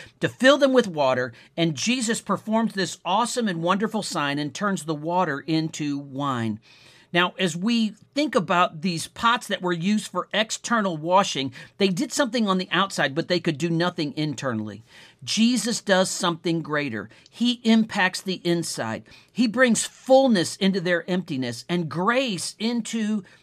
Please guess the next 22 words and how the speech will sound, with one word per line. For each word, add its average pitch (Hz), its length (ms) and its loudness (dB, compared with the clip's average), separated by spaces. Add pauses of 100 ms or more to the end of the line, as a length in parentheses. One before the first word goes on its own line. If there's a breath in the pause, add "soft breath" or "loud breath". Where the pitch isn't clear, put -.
their 196 640 -4 (380 soft breath)
law. 151 560 -2 (320 soft breath)
And 165 380 -2
the 185 180 4
master 226 440 0
of 220 40 -4
the 180 80 -4
feast 311 320 -4
even 208 220 -4
realizes 175 480 -2
that 147 240 -4
this 269 360 0
is 180 300 2
better 196 420 4
than 165 200 0
what 185 160 2
was 170 140 -2
brought 180 280 0
out 170 320 0
at 165 260 0
the 156 100 -6
beginning. 135 600 -6